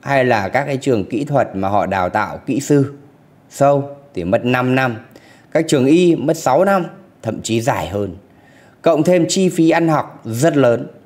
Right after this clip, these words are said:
tức là chi phí cơ hội cực kỳ lớn. Bốn đến sáu năm đó, thưa các anh chị, chi phí cơ hội ít nhất nếu tính lãi kép nó cũng lên đến bốn đến sáu trăm triệu là ít, thậm chí lên đến hàng tỷ bạc.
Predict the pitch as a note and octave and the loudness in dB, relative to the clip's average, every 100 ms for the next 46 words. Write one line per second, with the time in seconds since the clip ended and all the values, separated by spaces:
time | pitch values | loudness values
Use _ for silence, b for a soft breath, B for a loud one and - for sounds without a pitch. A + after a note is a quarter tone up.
0 | _ _ _ - G3+ D#3 G2 - A#3 A#3 | _ _ _ -4 0 0 -2 -4 0 2
1 | A3 G3+ F3+ F#3 F#3 D#3 D3+ - - - | 2 2 0 2 0 2 0 -2 -8 -6
2 | B2 A2 G#2 F2+ E2+ - - _ b b | -4 -2 -2 -2 -4 -8 -20 _ b b
3 | b C#3 F3 A3+ A#3+ A#3 F#3+ G#3 F#3 D#3+ | b 0 2 2 2 2 2 2 2 2
4 | C#3+ D3+ F3 G3 F#3 D#3 E3+ D#3 D3+ G#2 | 2 2 2 4 2 0 -2 -2 -4 -6
5 | - - B2+ B2+ A#2+ - C3+ C3 G2+ D2+ | -10 -6 -4 -2 -4 0 2 4 2 -2
6 | - E3+ - F#3 A3 - - - A2 A#2+ | -4 -4 0 -2 -2 -6 -20 -12 -2 -2
7 | B2 C#3 C#3 E3 D3 F3 F3 C3+ C#3 B2+ | 0 2 2 0 -2 -2 -2 -4 -6 -2
8 | B2+ A#2 A2 B2 C#3+ A3 B3+ G3+ E3+ E3 | 0 0 -2 -2 0 2 0 2 0 2
9 | E3 C#3+ D#3+ A#2+ G#2 B2+ B2+ - _ b | 0 0 -2 -2 -2 -2 -4 -8 _ b
10 | b b b _ - C#3 C#3 C3 C#3 D3 | b b b _ -2 0 2 4 4 2
11 | B2+ C3+ B2 G2 F#2 F2 G2+ | 2 0 -2 -2 -4 -4 -8